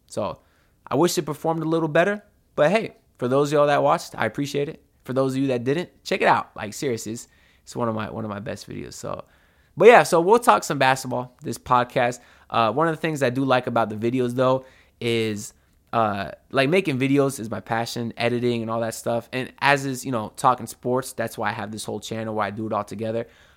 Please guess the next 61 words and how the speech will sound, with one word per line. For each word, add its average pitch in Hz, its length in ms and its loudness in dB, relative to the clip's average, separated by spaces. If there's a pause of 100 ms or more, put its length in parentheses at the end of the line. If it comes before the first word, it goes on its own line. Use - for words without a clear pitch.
(120)
Uh, 104 360 -4
but 120 160 -4
these 120 140 -2
pods 135 400 4
are 104 80 -6
fun 107 460 -10
'cause 107 160 -8
I 107 80 -6
could - 100 -10
just 107 180 -10
talk 104 240 0
to - 80 -6
y'all, 110 460 -2
read 113 160 -4
the 104 80 -6
comments. 113 460 -6 (200)
I 127 120 4
try 160 240 6
to 156 40 4
respond 135 380 0
to - 140 -10
every 123 240 -2
comment 127 340 -2
I 120 60 -2
can. 120 320 -6
I 101 80 -10
get 127 220 -2
to 127 120 0
ninety-nine 117 480 -2
percent 117 300 -6
of 110 80 -6
them. 110 180 -6 (260)
So - 140 -2
I 110 40 4
like 113 180 0
having 113 240 -2
a 104 80 -6
discussion 107 420 -8
with 101 160 -10
y'all. 104 300 -2 (300)
Uh, 101 220 -6
the 107 120 -4
real 151 240 4
fans, - 400 -6
if 110 100 -6
you're 165 120 2
still 226 180 2
here 202 220 6
listening 175 260 0
to 160 60 -4
me 147 100 -6
talk, 147 340 4
that 113 100 -4
means 127 200 -4
that 127 180 -2
you 160 60 -4
really, 180 360 0
you 226 120 -6
really, 226 400 2
you 170 80 -2
know, 156 240 4